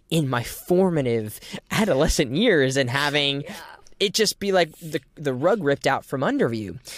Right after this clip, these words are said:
Speaker 1: How did that affect you, pandemic starting, and then, like, in your mind, did you have a plan of what you wanted to do after school, and then covid comes, and did you have to re-strategize, or what was,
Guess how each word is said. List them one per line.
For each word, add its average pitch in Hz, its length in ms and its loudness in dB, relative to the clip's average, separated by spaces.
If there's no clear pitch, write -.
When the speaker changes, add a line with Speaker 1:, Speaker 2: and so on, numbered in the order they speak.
Speaker 1:
How 269 320 2
did 330 140 -2
that 247 160 2
affect - 520 -2
you, 120 420 -2
pandemic 147 480 2
starting, 120 400 2
and 123 140 0
then, 123 140 2
like, 120 300 0
in 208 160 2
your 208 120 4
mind, 170 360 2
did 151 160 -4
you 165 120 -2
have 143 300 0
a 147 60 -2
plan 139 360 -2
of 131 140 -2
what 135 200 -4
you 147 120 -2
wanted 127 280 -2
to 131 100 -4
do 117 280 -2
after 139 300 0
school, 165 680 2
and 135 220 -2
then 123 340 -2
covid 160 420 2
comes, 185 440 2
and 135 160 -2
did 139 160 -2
you 139 60 -2
have 139 160 0
to 143 100 -4
re-strategize, 151 960 2
or 123 80 0
what 151 260 2
was, 180 340 2